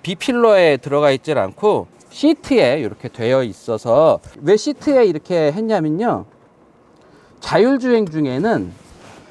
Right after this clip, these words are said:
제가 이렇게 운전할 때 운전 자세로만 운전을 하는 게 아니고 자율주행을 하게 되면 제가 뒤로 누워 있을 수도 있고 뭐 여러 가지 그 다양한 자세를 하고 있기 때문에 굳이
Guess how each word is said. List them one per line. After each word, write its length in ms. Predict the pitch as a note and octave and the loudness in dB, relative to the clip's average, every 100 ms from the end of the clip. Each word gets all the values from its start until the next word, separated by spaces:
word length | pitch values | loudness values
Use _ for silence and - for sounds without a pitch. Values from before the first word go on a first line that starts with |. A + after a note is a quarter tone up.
| - _ _ | -20 _ _
제가 240 | - A3+ | 0 4
이렇게 240 | A#3+ G#3 G3+ | 2 2 0
운전할 460 | E3+ A3+ C4 B3 | 0 2 4 2
때 680 | A3 A3+ A3 G#3 G3+ G3 F3+ | 2 2 2 4 4 2 0
운전 360 | D3 A3 C#4+ C#4 | -2 0 2 2
자세로만 500 | B3 A#3 G#3+ G3 F3+ | 2 2 0 0 0
운전을 400 | C#3+ D3+ F3 D#3+ | -2 -2 -4 -4
하는 240 | F3 E3+ | -4 -6
게 80 | E3 | -2
아니고 300 | D3 A2+ C#3 | -2 -2 -8
자율주행을 640 | - D#3+ G3+ G3 G#3 F3+ | -6 0 0 0 -2 -2
하게 180 | E3+ D3+ | -4 -4
되면 300 | C3+ C3 B2+ | -6 -6 -8
제가 180 | B2 A#2+ | -6 -8
뒤로 320 | A2+ D#3 E3 | -6 -8 -8
누워 280 | A#2+ C#3 F3+ | -6 -2 0
있을 180 | D#3 - | -2 -6
수도 260 | A#2 A#2+ A2+ | -16 -12 -12
있고 460 | G2 - G#2 G2+ | -12 -12 -12 -10
뭐 220 | F#2+ G#2 G2+ - - - - | -8 -8 -8 -14 -20 -10 0
여러 340 | C#3 - D4 | 0 2 2
가지 1000 | C#4 B3+ B3 A#3 A#3+ A#3+ A#3 A#3 A#3 A3 - _ | 4 2 0 -6 -8 -8 -8 -10 -10 -12 -16 _
그 500 | - G3 G3 G3 F#3+ | 0 2 2 0 0
다양한 520 | - E3+ F#3+ A#3 A#3 F#3+ | -2 2 4 4 2 2
자세를 380 | F#3+ F3+ E3 | 0 0 -2
하고 260 | D#3+ A3+ A#3+ | -2 -2 -4
있기 220 | G#3 - | -10 -8
때문에 440 | E3 D3+ C3 C#3 G3+ | -6 -4 -2 -2 -4
굳이 480 | G#3 D3+ C#3+ A#3+ | -4 -10 -4 -2